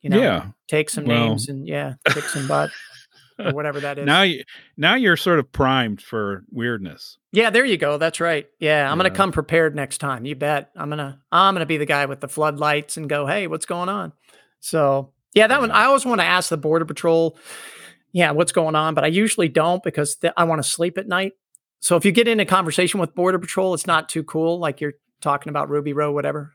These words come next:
Speaker 1: Like, I get 'em once in a while and go, "What's going on?" And they go, "Oh, last night and the night before and the night before." And I go, "Whoa, really?" And they go, "Yeah." And so I'd rather not know all that stuff, I guess.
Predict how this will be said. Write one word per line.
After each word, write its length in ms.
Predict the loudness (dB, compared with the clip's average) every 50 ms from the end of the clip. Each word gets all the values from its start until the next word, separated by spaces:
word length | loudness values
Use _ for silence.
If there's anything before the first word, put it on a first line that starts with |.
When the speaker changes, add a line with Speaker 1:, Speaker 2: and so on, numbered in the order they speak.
| _ _
Speaker 1:
Like, 160 | -2 0 2 0
I 80 | 2
get 160 | 4 4 4
'em 80 | 4 4
once 220 | 2 0 0 -2 -4
in 60 | -2
a 40 | -2
while 100 | -2 -2
and 60 | 0
go, 80 | 0 0
"What's 200 | 0 0 0 0
going 200 | 0 0 0 0
on?" 240 | 0 0 0 -2 -4
And 100 | -2 -2
they 60 | -2
go, 160 | 0 0 0 2
"Oh, 160 | 2 2 2
last 320 | 2 2 2 2 2 0 -2
night 260 | -2 -2 -2 -2 -2
and 60 | -2
the 40 | 0
night 180 | 0 0 0 -2
before 320 | -4 -4 -4 -4 -4 -2
and 100 | -4 -4
the 40 | -2
night 200 | -2 -2 -2 -4
before." 280 | -8 -8 -8 -6 -6 -4
And 80 | -4
I 40 | -2
go, 280 | -2 -2 -4 -6 -10 -12
"Whoa, 380 | -12 -2 0 0 2 2 0 0
really?" 320 | 0 0 0 0 0 0
And 100 | 0 -4
they 60 | -4 -4
go, 120 | -4 -4
"Yeah." 420 | 0 0 0 2 2 0 0 -2 -4
And 100 | -8 -14 -18 _ _ _ -14 -14 -14 _ _
so 280 | -12 -8 -6 -6 -8 -8 -12 _ _ _ _ _ _ _ _ _ _ _ -2
I'd 100 | 2 2
rather 220 | 2 2 2 2
not 180 | 0 0 -2 0
know 160 | -2 -4 -2
all 140 | -2 -4 -6
that 160 | -8 -10 -12
stuff, 240 | -12 -10 -12 -12 -10 -14
I 60 | -14
guess. 380 | -12 -14 -14 -14 -18 -20 _